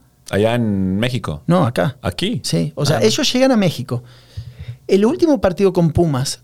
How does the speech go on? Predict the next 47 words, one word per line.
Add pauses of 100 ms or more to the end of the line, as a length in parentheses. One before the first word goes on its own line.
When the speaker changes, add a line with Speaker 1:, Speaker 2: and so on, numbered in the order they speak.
(1200)
Speaker 2:
y
que
terminó
en
una
sanción,
la
más
grave
sanción
que
hubo
a
jugadores
del
Monterrey
en
los
últimos
años, (320)
económica, (640)
es
que
los
jugadores,
cerrando, (120)
era
cerrando
Semana
Santa,
algo
así, (880)
eh, (200)
una
gran
cantidad
de
los
jugadores
armaron
un
fiestón
en
una
quinta
acá
de,